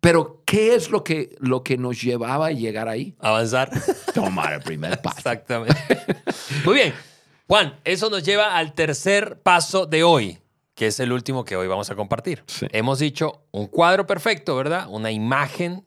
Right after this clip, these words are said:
Speaker 2: de resultado perfecto. Número dos,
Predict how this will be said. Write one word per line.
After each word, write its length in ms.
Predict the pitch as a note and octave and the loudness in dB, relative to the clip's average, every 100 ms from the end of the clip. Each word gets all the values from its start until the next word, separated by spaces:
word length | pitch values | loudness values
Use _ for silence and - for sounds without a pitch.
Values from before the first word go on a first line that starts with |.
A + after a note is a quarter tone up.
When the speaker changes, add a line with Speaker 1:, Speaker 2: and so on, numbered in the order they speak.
| _ | _
Speaker 2:
de 160 | G2+ G#2 | -4 -4
resultado 520 | G#2 - F#2+ A2+ A#2+ | -4 -6 -2 -2 -2
perfecto. 500 | D3 - C3 - D3 - _ _ _ _ - | -4 -4 -6 -6 -12 -14 _ _ _ _ -6
Número 240 | F#2+ C#3 | 0 4
dos, 400 | G#3 G3+ - | 4 0 -8